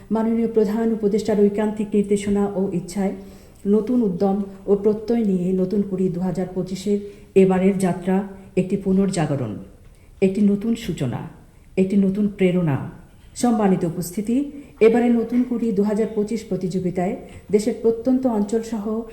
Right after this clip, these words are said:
সারা দেশের শিশু কিশোরদের সম্পৃক্ত করার প্রয়াসে দীর্ঘ সময় ধরে ব্যাপক প্রচার প্রচারণা চালানো হয়।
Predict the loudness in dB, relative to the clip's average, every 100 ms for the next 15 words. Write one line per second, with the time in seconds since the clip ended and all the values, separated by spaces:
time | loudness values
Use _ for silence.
0 | -18 -4 2 4 4 2 0 -2 -4 -4
1 | -4 -2 2 2 2 -2 0 -4 -4 -4
2 | 0 -2 0 0 0 -2 -2 -4 -6 -18
3 | -14 2 2 4 -2 -2 0 0 2 4
4 | 4 2 -4 -12 -2 0 2 0 0 0
5 | 0 -4 -4 -4 -4 -6 -6 -6 -6 -8
6 | -12